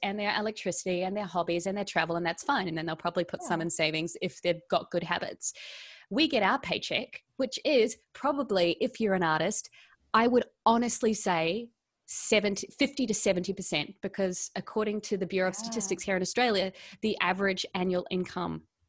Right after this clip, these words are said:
Speaker 1: is just under eighty-five thousand dollars. I have yet to work with an artist who makes that much.
Speaker 2: Oh my God.
Speaker 1: So it's like, I'm sorry, firstly, we earn fifty to seventy percent of what they earn,
Speaker 2: Yeah.
Speaker 1: working probably the same number of hours.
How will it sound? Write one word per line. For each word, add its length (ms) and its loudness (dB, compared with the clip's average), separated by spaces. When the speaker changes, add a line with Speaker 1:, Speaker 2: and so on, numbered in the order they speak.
Speaker 1:
is 440 0
just 260 2
under 220 0
eighty-five 500 0
thousand 260 0
dollars. 320 -2
I 80 2
have 180 -2
yet 420 2
to 140 0
work 220 0
with 100 -12
an 80 -4
artist 520 -4
who 80 -2
makes 260 -4
that 140 -8
much. 340 -8
Speaker 2:
Oh 200 2
my 200 -4
God. 400 -2
Speaker 1:
So 140 8
it's 200 2
like, 260 2
I'm 140 4
sorry, 280 4
firstly, 480 2
we 300 2
earn 320 2
fifty 320 -2
to 100 2
seventy 400 0
percent 360 -2
of 120 -6
what 160 -2
they 260 0
earn, 400 -4
Speaker 2:
Yeah. 200 -6
Speaker 1:
working 360 4
probably 480 2
the 80 0
same 280 -2
number 320 -2
of 100 -2
hours. 540 -4